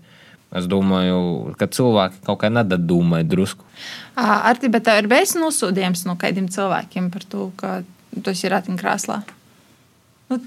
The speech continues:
Speaker 2: cilvēki nosūda to, ne?
Speaker 1: Pēdējo gadu laikā es arvien vairāk esmu novērojis, ka cilvēki,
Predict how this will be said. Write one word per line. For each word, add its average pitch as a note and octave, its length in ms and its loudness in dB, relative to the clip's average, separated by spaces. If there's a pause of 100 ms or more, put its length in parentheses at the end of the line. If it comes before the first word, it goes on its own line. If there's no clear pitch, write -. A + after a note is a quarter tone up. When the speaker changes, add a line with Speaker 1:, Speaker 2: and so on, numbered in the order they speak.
(100)
Speaker 2:
cilvēki G#3 560 2
nosūda F#3 500 4
to, F3 200 -8 (500)
ne? G#3 140 0 (1300)
Speaker 1:
Pēdējo F#2+ 360 4
gadu G#2 260 4
laikā E2+ 420 2 (100)
es - 180 -6
arvien F2+ 380 2
vairāk G2 340 2
esmu G2 220 0
novērojis, F#2+ 500 4
ka - 80 -2
cilvēki, G#2+ 720 2